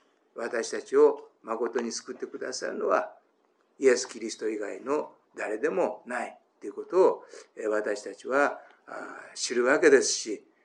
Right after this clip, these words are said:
また私たちができることは何なんだろうか。ただ議論してそこで答えが見つかるというのではなくて、私たちはお互いを見るよりも、もう上を見上げて、本当に神様に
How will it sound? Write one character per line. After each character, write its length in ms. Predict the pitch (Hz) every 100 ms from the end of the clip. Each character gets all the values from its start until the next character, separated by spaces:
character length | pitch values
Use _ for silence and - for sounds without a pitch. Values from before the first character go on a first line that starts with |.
| _
ま 120 | 123 120
た 80 |
私 360 | 104 107 117 110
た 100 | 110
ち 100 | 113
が 100 | 104
で 160 | 101 107
き 100 | 120
る 120 | 113
こ 100 | 107
と 140 | -
は 280 | 185 165 - - _
何 220 | 120 120 104
な 120 | 98
ん 100 | 92
だ 120 | 101
ろ 160 | 123 120
う 60 |
か。 160 | - - _ _ _ _ -
た 140 | 123
だ 300 | 139 113 - 117
議 100 | 113
論 240 | 113 101
し 100 | -
て 380 | - 175 165 - - _ _
そ 180 | - -
こ 120 | -
で 400 | 104 156 143 - -
答 300 | 110 120 113
え 40 |
が 100 | 104
見 160 | 98 107
つ 80 | -
か 160 | 113
る 160 | 110 113 - _
と 60 | 113
い 60 | 107
う 40 |
の 120 | 104
で 120 | 101
は 80 | 95
な 140 | 104 120
く 100 | -
て、 320 | 156 135 - _ _ _ _
私 340 | 107 107 104 -
た 100 | 104
ち 140 | -
は 320 | 71 80 - - _ -
お 100 | 120
互 300 | 113 110 110
い 40 |
を 80 | 107
見 140 | 127
る 80 | 147
よ 120 | 139
り 80 | 113
も、 180 | 101 98 - _ _ _
も 240 | 117 113 101
う 80 |
上 100 | 123
を 140 | 131 123
見 160 | 123
上 140 | 135 160
げ 120 | 131
て、 140 | - - - _ _ -
本 180 | 160 160
当 60 |
に 140 | 170 160
神 220 | 165 156
様 260 | 139 123
に 380 | 110 131 143 -